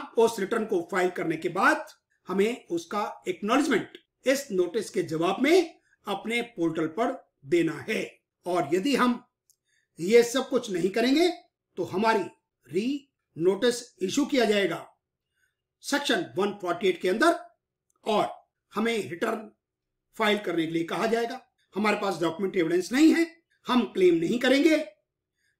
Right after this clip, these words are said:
फिर पेनल्टी लगेगी टू हंड्रेड परसेंट।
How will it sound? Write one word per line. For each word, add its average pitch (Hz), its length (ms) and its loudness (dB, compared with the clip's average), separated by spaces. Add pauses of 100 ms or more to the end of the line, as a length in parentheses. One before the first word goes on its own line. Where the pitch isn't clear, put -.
फिर 269 160 2 (140)
पेनल्टी 208 360 -4
लगेगी 175 440 -2 (800)
टू 415 240 12
हंड्रेड 233 400 2
परसेंट। - 340 -8